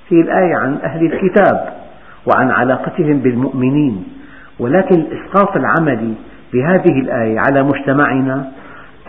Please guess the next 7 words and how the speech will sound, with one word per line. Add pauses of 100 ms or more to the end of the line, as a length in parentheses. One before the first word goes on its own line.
أنك
حينما
تنتقد
داعية (1160)
وقد
تكون
مصيبا،